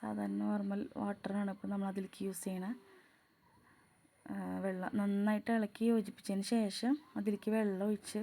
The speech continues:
ഉപ്പിട്ട് ഉം, നമ്മൾ അടച്ച് ഒരു ഇരുപത്തി,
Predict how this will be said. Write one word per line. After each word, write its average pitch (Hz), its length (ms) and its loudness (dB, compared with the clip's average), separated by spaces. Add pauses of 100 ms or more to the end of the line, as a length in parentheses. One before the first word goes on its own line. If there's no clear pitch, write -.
ഉപ്പിട്ട് 220 600 0 (1400)
ഉം, 202 300 -2 (100)
നമ്മൾ 202 240 0 (160)
അടച്ച് 220 460 0 (180)
ഒരു 208 160 0 (240)
ഇരുപത്തി, 202 420 0